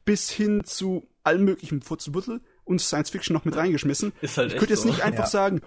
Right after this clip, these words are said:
Speaker 1: „Oh, du bist so ein Typ von Anime-Fuzzi, da hab ich garantiert ein paar,
Speaker 3: Nee,
Speaker 1: die
Speaker 3: das,
Speaker 1: ich dir empfehlen kann.“ Das kann ich
Speaker 3: das
Speaker 1: jetzt
Speaker 3: stimmt.
Speaker 1: nicht.
Speaker 3: Nee, es geht eigentlich auch nicht, weil ich, wie gesagt, ich hab einfach aus vielen Genres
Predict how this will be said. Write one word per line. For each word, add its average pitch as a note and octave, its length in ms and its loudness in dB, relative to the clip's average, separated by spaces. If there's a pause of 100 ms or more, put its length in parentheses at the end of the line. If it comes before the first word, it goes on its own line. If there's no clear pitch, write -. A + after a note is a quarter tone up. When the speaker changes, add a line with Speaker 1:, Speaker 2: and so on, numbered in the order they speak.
(100)
Speaker 1:
„Oh, G3+ 300 -2
du D3+ 100 -2
bist E3+ 200 -4
so A#3+ 200 -2
ein G#3+ 80 0
Typ - 160 -10
von - 160 -8
Anime-Fuzzi, D3 560 2
da A#2+ 60 0
hab B2+ 60 -2
ich C3+ 80 -6
garantiert C#3 380 0
ein E3+ 60 -6
paar, E3 140 2
Speaker 3:
Nee, E3 60 10
Speaker 1:
die G3+ 40 10
Speaker 3:
das, G3 100 6
Speaker 1:
ich - 80 -2
dir - 40 0
empfehlen F3 300 2
kann.“ C3 220 -2
Das D#3 180 2
kann F#3 240 0
ich D3+ 80 2
Speaker 3:
das D3+ 80 -2
Speaker 1:
jetzt C3 100 -6
Speaker 3:
stimmt. - 320 0
Speaker 1:
nicht. B2 100 -2
Speaker 3:
Nee, B2 160 4
es A#2+ 240 -2
geht D3+ 160 2
eigentlich A#2 280 -2
auch G#2+ 120 -6
nicht, C3 200 -6
weil A#2 100 -4
ich, A2 100 -8
wie B2+ 80 0
gesagt, B2 320 -2
ich - 80 -12
hab - 80 -8 (180)
einfach A#2 340 -6
aus A2 160 -6
vielen A2+ 280 0
Genres A2 400 0